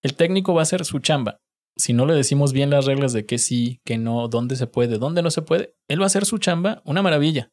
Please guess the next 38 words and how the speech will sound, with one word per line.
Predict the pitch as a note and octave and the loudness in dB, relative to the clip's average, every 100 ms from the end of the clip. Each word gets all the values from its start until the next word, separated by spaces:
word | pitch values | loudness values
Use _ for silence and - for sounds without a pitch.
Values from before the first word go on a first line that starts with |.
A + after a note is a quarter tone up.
| _ - | _ -6
No | A2 | -4
vamos | C3+ | -2
a | C#3 | -2
tener | B2 C3+ | -2 -4
plagas, | E3 E3 C#3 | -2 -2 -2
pero | A#2 | 0
vamos | B2 C#3 | 0 0
a | D3 | -2
incumplir | C3+ B2+ C3+ | -2 -2 0
un | C#3+ | 0
montón | D3 D3 D#3 D3 | 0 -2 -2 0
de | D#3+ | 0
reglas | D3 D#3+ - _ _ _ - | 0 -2 -8 _ _ _ 0
porque | F3 F3 - F3 - _ _ _ _ _ | 2 2 0 -6 -6 _ _ _ _ _
no | A#2 G#2+ | -4 -2
se | B2 | 0
las | G2+ | -2
estamos | F#2+ - G#2+ G#2+ A2 | -4 -6 -6 -6 -6
dando | B2+ B2+ A#2 - _ - | -4 -4 -6 -10 _ -6
y | D3+ F3 | -2 0
nos | D3 B2+ | 0 0
estamos, | C#3 C3 B2+ - | -2 -2 -2 -4
no | C#3 D#3+ | 0 2
nos | E3 C#3+ | 2 0
estamos | C#3 C#3 B2+ | -2 -2 0
asegurando | A2+ A#2 B2 C3+ | 0 0 0 0
de | C3+ A2 | -2 -2
que | A2+ | -2
él | C#3+ | -2
las | C#3+ | -2
entendió, | B2 A#2 A#2+ C#3+ E3 _ _ _ _ _ _ | -4 -4 -4 -2 -4 _ _ _ _ _ _
ni | D#3 D#3 | -2 0
tampoco | D3 A#2 C3 C3+ D3+ | 0 0 0 2 0
de | A2+ G#2+ A2 A2 _ _ | 2 0 -2 -6 _ _
que | - | -4
se | A#2+ | -2
están | A#2 C#3 | -2 -2
ejecutando. | C#3 D3+ A#2 B2+ D#3+ E3+ B2 | 0 -2 -2 -2 -2 -2 -4